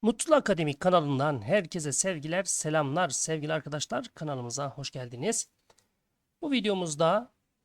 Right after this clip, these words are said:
beşinci sınıf din kültürü ve ahlak bilgisi dersimizin birinci dönem ikinci yazılıya hazırlık örnek soruları arkadaşlar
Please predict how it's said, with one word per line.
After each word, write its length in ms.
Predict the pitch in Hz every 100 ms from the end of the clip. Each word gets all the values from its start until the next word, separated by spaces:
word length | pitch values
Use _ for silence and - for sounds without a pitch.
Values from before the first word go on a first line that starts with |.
| _ _ -
beşinci 540 | 139 175 208 277 277
sınıf 420 | 277 247 226 226 -
din 180 | 247
kültürü 400 | 262 240 190 214
ve 60 | 208
ahlak 340 | 180 214 240
bilgisi 360 | 202 175 151 151
dersimizin 800 | 170 160 - 151 135 165 196 131
birinci 380 | 170 196 180 175
dönem 300 | 175 151 - -
ikinci 480 | 156 - 196 151
yazılıya 600 | 156 143 147 151 143 131
hazırlık 460 | 131 151 165 143 -
örnek 380 | 190 190 170 139
soruları 320 | 196 160 160
arkadaşlar 480 | 175 160 143 196